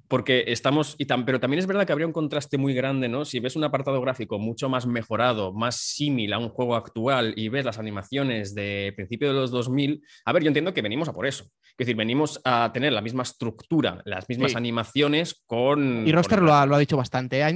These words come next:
Speaker 2: ha insistido mucho, sin contarlo, en el tema de, de que, que sean realmente los originales, más allá de estos cambios, de, de no
Speaker 1: No,
Speaker 2: tocar
Speaker 1: pero
Speaker 2: la esencia. Y creo que esto sería tocar la esencia.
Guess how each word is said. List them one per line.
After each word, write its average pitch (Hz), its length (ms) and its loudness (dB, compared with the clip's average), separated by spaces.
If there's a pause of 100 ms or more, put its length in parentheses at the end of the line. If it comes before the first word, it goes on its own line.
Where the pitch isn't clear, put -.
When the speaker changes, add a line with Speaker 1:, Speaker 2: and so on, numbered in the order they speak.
(100)
Speaker 2:
ha 165 160 -2
insistido 180 320 -2
mucho, 180 380 0
sin 135 180 -4
contarlo, 165 640 4
en 135 140 0
el 131 100 -4
tema 160 260 0
de, 135 380 0
de 127 800 -4 (420)
que, 135 220 0 (100)
que 135 140 -4
sean 185 380 2
realmente 190 280 2
los 165 180 4
originales, 127 760 -2
más 123 120 -6
allá 123 140 -2
de 120 60 -4
estos - 220 -8
cambios, 117 340 -4
de, 147 100 -4
de 139 220 -14
no 156 80 2
Speaker 1:
No, - 20 -4
Speaker 2:
tocar 190 240 4
Speaker 1:
pero 170 80 2
Speaker 2:
la 147 80 6
esencia. 131 400 2
Y 127 60 -2
creo 180 180 0
que 196 80 -2
esto - 240 -6
sería 180 260 2
tocar 127 300 0
la 117 80 -10
esencia. - 380 -10